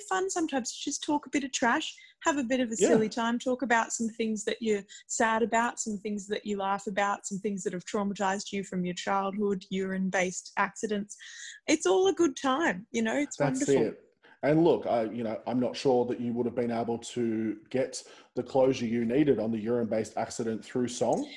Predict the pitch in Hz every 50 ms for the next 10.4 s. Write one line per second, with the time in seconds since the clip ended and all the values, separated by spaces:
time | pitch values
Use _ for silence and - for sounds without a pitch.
0 | - - - - 135 127 120 120 123 127 117 127 123 120 120 120 120 123 - 285
1 | 339 370 403 466 415 277 196 - 208 - - _ _ - - _ _ _ _ _
2 | _ _ _ _ _ _ _ _ _ _ _ - 277 302 302 311 311 311 320 302
3 | - - - - 302 254 - - - - - 285 294 277 254 214 185 - 220 220
4 | 233 - - 285 285 285 285 254 262 254 247 247 247 240 233 214 - - - -
5 | 220 202 202 196 - 202 190 185 175 - - 196 190 185 175 - - - - -
6 | 214 202 202 190 - - - 202 185 185 - - 185 170 170 175 175 - 185 175
7 | 170 175 185 175 165 165 160 160 - - - 175 170 160 160 160 165 175 175 180
8 | 180 - - 165 160 160 156 - - 170 180 - 190 233 254 160 107 180 175 156
9 | - - - - - - - - - - 190 180 196 - 208 190 190 185 - -
10 | 185 185 - 170 185 170 160 160